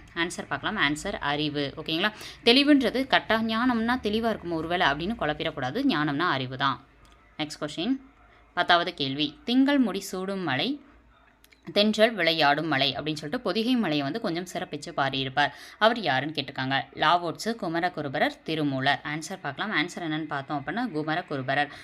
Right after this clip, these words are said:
இதுல திருமூலரை தான் நம்ம ஆதிசித்தர்னு சொல்வோம். இது வந்து ஏற்கனவே ப்ரீவியஸ் கொஸ்டின் பேப்பர்ல ஆதிசித்தராக கருதப்படுபவர் யாருன்னு சொல்லிட்டு ரிப்பீட்டடான கொஸ்டின் பேப்பர் தான் இந்த கொஸ்டின். So நல்லா பார்த்துக்கோங்க.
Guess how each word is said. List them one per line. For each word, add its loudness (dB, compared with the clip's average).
இதுல 0
திருமூலரை 4
தான் 0
நம்ம 2
ஆதிசித்தர்னு -4
சொல்வோம். -2
இது 2
வந்து 0
ஏற்கனவே -4
ப்ரீவியஸ் -4
கொஸ்டின் -8
பேப்பர்ல -4
ஆதிசித்தராக 0
கருதப்படுபவர் -4
யாருன்னு -4
சொல்லிட்டு -4
ரிப்பீட்டடான 2
கொஸ்டின் -8
பேப்பர் -2
தான் -4
இந்த -6
கொஸ்டின். -2
So 0
நல்லா 0
பார்த்துக்கோங்க. -2